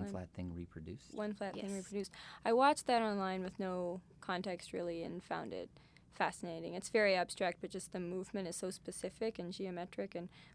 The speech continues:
Speaker 1: I don't know if I'm describing it the way he would want it described, but it, and so bold. It, it made some kind of impression on <laughs> me. I haven't exactly sorted out what it is, but, um, it was,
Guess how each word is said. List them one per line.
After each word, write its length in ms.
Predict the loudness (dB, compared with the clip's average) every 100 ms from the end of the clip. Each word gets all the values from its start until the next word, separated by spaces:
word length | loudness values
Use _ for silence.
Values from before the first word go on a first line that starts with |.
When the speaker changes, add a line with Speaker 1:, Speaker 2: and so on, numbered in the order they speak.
| -4
Speaker 1:
I 180 | -2
don't 100 | -2
know 80 | -2
if 100 | -2
I'm 160 | -4 -4
describing 440 | -4 -2 -2 -2
it 140 | -6 -4
the 80 |
way 280 | -2 -2 -2 -8 -20 -20 -20 -4
he 140 | 0
would 100 | 2
want 160 | 0 -2
it 60 |
described, 460 | -4 -2 2 2 0 -4
but 200 | 0 0 -4 -20 -20 -20 -20 -20 -10 0
it, 160 | 0 -2 -14 0 4
and 160 | 4
so 180 | 8 6
bold. 540 | 6 4 6 6 6 0 -20 -20 -20 -20 -20 -20 -20 -12 6
It, 160 | 8 8 -4 -6
it 200 | 2 2 2 -6 4
made 220 | 8 8
some 180 | 12 10
kind 180 | 10 6
of 40 | 6
impression 400 | 2 2 2 0
on 100 | 0
<laughs> 0 |
me. 60 | -2 -2
I 80 | -2 8
haven't 240 | 8 8
exactly 400 | 0 4 4 4
sorted 260 | 0 0 2
out 120 | 2 2
what 120 | 0
it 60 | 0
is, 320 | 0 -2 -6
but, 200 | -6 -6 -8 -18 -20 -20 -10
um, 280 | -6 -4 -4
it 100 | -4
was, 260 | -4 -4